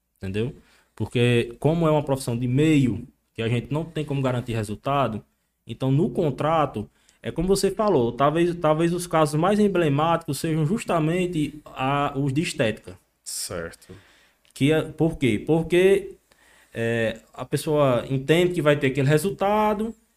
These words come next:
Speaker 1: e não acontece, às vezes há, há uma, uma intercorrência, enfim. E o médico tem que fazer o contrato. E no contrato, além do contrato,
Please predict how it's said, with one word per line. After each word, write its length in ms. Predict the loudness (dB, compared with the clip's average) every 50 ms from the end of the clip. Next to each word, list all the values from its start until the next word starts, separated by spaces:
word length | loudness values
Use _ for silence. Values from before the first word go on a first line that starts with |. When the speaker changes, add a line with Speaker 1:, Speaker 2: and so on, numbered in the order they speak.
| _ _ _ _ _
Speaker 1:
e 240 | -2 0 2 2 2 2
não 180 | 4 4 4 4
acontece, 880 | 2 2 -2 -4 -2 0 2 4 6 6 4 4 0 0 -2 -2 0
às 160 | 0 0 2
vezes 240 | 2 2 2 2 4
há, 60 | 4
há 260 | 4 4 4 4 4 2
uma, 280 | 2 2 2 2 0 0
uma 120 | 0 -2
intercorrência, 920 | -4 -4 -6 -6 -4 -2 0 0 2 2 2 2 2 0 0 -2 -4 -4
enfim. 400 | -4 -4 -4 -4 -4 -4 -6 -8 -12 _ _ _ _ -4
E 460 | 0 0 2 2 2 0 -2 -4 -8 -14 -20 _ _
o 120 | -4 -2
médico 500 | 0 0 2 2 0 0 -2 -2 -6 -8
tem 300 | -8 -6 _ -2 -2 -2
que 40 | -2
fazer 200 | -2 -2 -2 -2
o 40 | -2
contrato. 520 | -4 -8 -12 -12 -16 -18 -20 -20 -20 _ _ _ _ _ _
E 100 | 0 2
no 280 | 4 6 6 6 6 4
contrato, 800 | 4 2 2 2 2 0 0 0 0 -2 -2 -4 -6 -8 -8 -10 _ _ _ _ _ _ _ _ _ _ _ _ _
além 260 | -6 -4 -2 -2 -2
do 80 | -2 -4
contrato, 640 | -4 -4 -6 -6 -6 -4 -4 -2 -2 -4 -6 -12